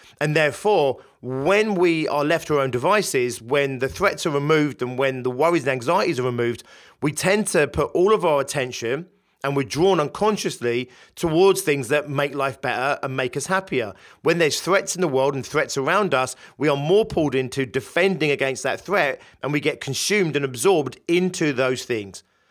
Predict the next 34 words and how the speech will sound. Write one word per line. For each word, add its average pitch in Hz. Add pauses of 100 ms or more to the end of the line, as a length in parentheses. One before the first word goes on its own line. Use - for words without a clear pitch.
(120)
So 147 (440)
threat 202
and 160
fear 151 (500)
are 143 (420)
like 143
magnetic 151
poles. 143 (460)
So 156
if 151
there's 180
a 135
threat 220
outside, 139 (300)
the 127
brain, 175
the 143
unconscious 165
brain, 135
will 123
trigger, 160 (540)
you 135
know, 143 (320)
doubt 165
maybe 180
initially 165
if 147
it's 139
not 135
too 143
much 147
of 143
a 143
threat. 160